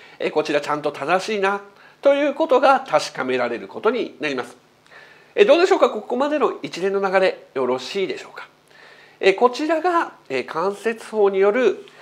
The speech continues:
えー、キャッシュフロー計算の考え方になります。えー、こちら確かめさんのところも今、えー、やりましたけれども、例えばちょっと時間に余裕があるなということ、まあ、なかなかやっぱり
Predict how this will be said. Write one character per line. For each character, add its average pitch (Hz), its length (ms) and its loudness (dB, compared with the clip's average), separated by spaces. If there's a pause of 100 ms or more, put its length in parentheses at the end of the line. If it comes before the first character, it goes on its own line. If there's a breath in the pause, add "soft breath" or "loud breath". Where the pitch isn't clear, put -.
(140 loud breath)
え - 100 -2
ー、 139 40 -4
キ 156 80 -2
ャ 147 40 6
ッ 147 40 0
シ 147 140 -6
ュ 139 40 -4
フ 139 80 -4
ロ 120 100 2
ー 120 40 -6
計 107 200 -4
算 - 200 -12
の 196 80 2
考 185 380 -6
え 208 160 -2
方 202 260 -4
に 233 320 -6 (160)
な 107 80 -10
り 107 80 -8
ま 95 100 -12
す。 - 120 -20 (640 loud breath)
え - 60 0
ー、 - 20 2
こ 226 120 0
ち 285 80 -4
ら 285 120 8
確 233 200 0
か 294 100 -4
め 330 100 0
さ 359 100 0
ん 359 40 0
の 359 100 -2
と 339 80 -6
こ 359 100 0
ろ 359 80 4
も 330 80 0
今、 214 240 0 (160)
え 139 60 2
ー、 135 60 8
や 139 60 4
り 147 80 0
ま 202 120 -2
し - 80 -8
た 208 80 0
け 160 100 0
れ 135 80 0
ど 175 120 0
も、 226 280 4 (240 loud breath)
例 330 200 2
え 381 40 6
ば 226 120 2
ち 349 100 0
ょ - 20 4
っ 359 60 -2
と 240 100 4
時 170 160 -4
間 254 220 2
に 269 120 0
余 233 180 6
裕 262 100 0
が 285 100 2
あ 277 60 0
る 247 80 0
な 220 240 2 (480 soft breath)
と 311 80 4
い - 20 6
う 302 60 0
こ 311 100 2
と、 - 260 6
ま 185 80 4
あ、 - 40 6
な 196 120 2
か 339 120 0
な 392 100 4
か 392 140 -2
や 330 80 -2
っ 330 40 -6
ぱ 349 120 -4
り 160 280 -2